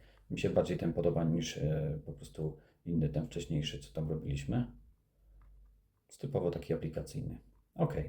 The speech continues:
dobra. Czy my plusik, czy to też daje przychód, wydatek? Fajnie, tutaj jest ok.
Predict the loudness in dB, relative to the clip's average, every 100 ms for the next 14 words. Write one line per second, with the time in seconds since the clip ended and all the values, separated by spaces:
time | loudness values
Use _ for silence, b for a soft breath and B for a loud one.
0 | 0 0 0 -2 -12 B B B -12 -4
1 | -2 -2 -4 -4 -6 -10 -8 -6 -2 -2
2 | -2 -4 -4 -8 -8 -6 -4 0 0 -2
3 | -6 -12 _ b b b b b -14 -6
4 | -2 -2 -4 -12 -20 -18 -12 -10 -10 -10
5 | -12